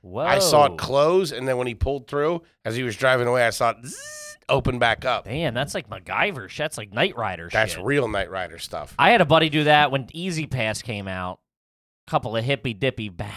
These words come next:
Speaker 2: pals I had. Uh, they were going on road trips, like, mountain cli-, like, rock climbing and stuff, like, up through, like, the Appalachian Trail, like, up the East Coast, I guess,
Speaker 1: Mm-hmm.
Speaker 2: you know, up to, like, fucking Massachusetts or Maine or whatever.
Speaker 1: A rock climb, I know what you're talking about.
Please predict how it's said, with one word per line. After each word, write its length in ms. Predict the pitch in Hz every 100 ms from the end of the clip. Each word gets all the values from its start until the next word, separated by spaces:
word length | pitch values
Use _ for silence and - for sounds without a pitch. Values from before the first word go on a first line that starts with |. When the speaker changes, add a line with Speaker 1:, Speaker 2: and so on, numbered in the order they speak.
| -
Speaker 2:
pals 380 | - 135 139 120
I 120 | 101 85
had. 380 | 90 85 90 90 _ _ _ _ _ _ _
Uh, 760 | 127 113 110 107 101 95 92 90
they 80 | 135
were 100 | 127
going 220 | 156 156
on 140 | 135 127
road 200 | 151 156
trips, 220 | 156 110
like, 140 | 110
mountain 340 | 107 139 131 117
cli-, 140 | 117
like, 200 | 110 92
rock 220 | 117 160
climbing 380 | - 120 104 98
and 100 | 92
stuff, 220 | - 95
like, 100 | 98
up 140 | 113 98
through, 140 | 113
like, 180 | 104 92
the 300 | 101 92 90
Appalachian 600 | 98 113 107 117 113 98
Trail, 160 | 92 117
like, 100 | 110
up 140 | 127
the 100 | 123
East 160 | 117 -
Coast, 340 | 117 117 127
I 60 | 139
guess, 160 | 131 131
Speaker 1:
Mm-hmm. 160 | 135
Speaker 2:
you 60 | 131
know, 100 | 113
up 100 | 107
to, 60 | 110
like, 120 | 92 _
fucking 220 | 113 110
Massachusetts 640 | 101 107 - - 120 123 -
or 60 |
Maine 260 | 87 104 120
or 80 | 123
whatever. 260 | 131 131
Speaker 1:
A 60 | 147
rock 220 | 135 113
climb, 320 | - 120 127
I 40 | 143
know 80 | 139
what 40 |
you're 80 | 107
talking 220 | 104 95
about. 140 | 98